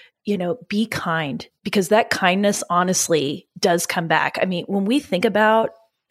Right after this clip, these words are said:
who we've interviewed, we truly, some of our dearest friends,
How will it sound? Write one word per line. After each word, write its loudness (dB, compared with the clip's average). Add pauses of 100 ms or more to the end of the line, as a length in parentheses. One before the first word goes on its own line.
(140)
who 4
we've 0
interviewed, 0 (420)
we 0 (200)
truly, 0
some 0
of 2
our 2
dearest 2
friends, -2